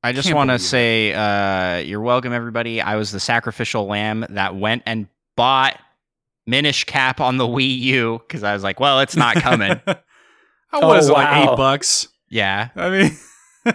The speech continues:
Speaker 2: you'll
Speaker 1: and then
Speaker 2: be
Speaker 1: I
Speaker 2: all
Speaker 1: also,
Speaker 2: right.
Speaker 1: yeah, I also, uh, got the Oracle games.
Speaker 2: Kurin!
Speaker 1: Yeah, yeah. I was like,
Speaker 2: Uh.
Speaker 1: "Man." <laughs> So next we'll get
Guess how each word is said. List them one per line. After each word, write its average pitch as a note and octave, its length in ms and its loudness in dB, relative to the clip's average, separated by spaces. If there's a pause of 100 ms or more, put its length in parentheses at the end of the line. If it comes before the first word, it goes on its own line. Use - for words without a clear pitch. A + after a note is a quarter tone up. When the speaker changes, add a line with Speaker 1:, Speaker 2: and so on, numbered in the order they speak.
(100)
Speaker 2:
you'll C#3 580 2
Speaker 1:
and C#3 140 2
then D3 100 2
Speaker 2:
be C#3+ 40 2
Speaker 1:
I C#3+ 60 4
Speaker 2:
all D3 60 4
Speaker 1:
also, D3 460 -2
Speaker 2:
right. G2 80 -6
Speaker 1:
yeah, B2 160 -2
I A#2+ 40 -2
also, A#2+ 640 -6
uh, A2 500 -6
got A2+ 200 -12
the G2+ 180 -14
Oracle A#2 400 -12
games. A2 340 -10
Speaker 2:
Kurin! D#4+ 640 -4 (560)
Speaker 1:
Yeah, - 140 -20 (240)
yeah. - 180 -16 (200)
I C3 120 -2
was C#3+ 120 -2
like, A2+ 220 -2
Speaker 2:
Uh. G2 260 -16
Speaker 1:
"Man." D#3 380 -4 (280)
<laughs> A5+ 720 -12 (300)
So - 160 -2
next D3+ 280 0
we'll C#3+ 100 0
get B2 220 0